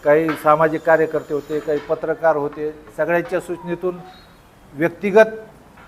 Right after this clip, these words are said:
सगळ्याला वाटतंय, पण ती व्यक्तिगत अडचणी अनेक असतात.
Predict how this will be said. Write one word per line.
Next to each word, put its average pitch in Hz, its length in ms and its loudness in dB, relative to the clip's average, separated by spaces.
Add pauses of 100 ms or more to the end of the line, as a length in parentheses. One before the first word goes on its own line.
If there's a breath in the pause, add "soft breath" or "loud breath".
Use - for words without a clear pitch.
(160)
सगळ्याला 202 320 8
वाटतंय, 180 440 4 (720)
पण 185 160 0
ती 185 60 -2
व्यक्तिगत 190 480 2
अडचणी 196 400 4
अनेक 196 320 2
असतात. 147 280 2